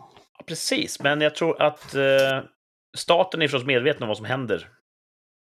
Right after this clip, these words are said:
Och vet ju att det finns ett hårt tryck. Vi måste få igång, eh, marknaden igen. Så att företagen kan tjäna pengar, så att de kan betala in skatter.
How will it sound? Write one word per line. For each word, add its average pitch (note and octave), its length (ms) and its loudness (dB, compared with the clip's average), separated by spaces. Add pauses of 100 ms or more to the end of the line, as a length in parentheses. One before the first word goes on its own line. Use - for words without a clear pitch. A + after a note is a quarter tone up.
(140)
Och G#2 120 -6
vet C3+ 280 0
ju G2 40 2
att F#2 100 -2
det - 80 -10
finns A#2 200 -4
ett G2+ 100 -16
hårt F3 380 -2
tryck. - 380 -2 (800)
Vi G#2+ 120 -4
måste C3 400 -2
få E3+ 180 -2
igång, C#3 400 2 (580)
eh, F2+ 360 -10 (500)
marknaden B2 480 -2
igen. D#3+ 260 -2 (420)
Så - 80 -6
att G2+ 80 -4
företagen G#2 440 0
kan G2+ 80 -10
tjäna G2 180 -8
pengar, D#3 380 -2
så C#3 80 -10
att A#2+ 40 -18
de A#2+ 60 -10
kan G#2+ 80 -8
betala G2 220 -8
in F2 80 -18
skatter. C3 680 -4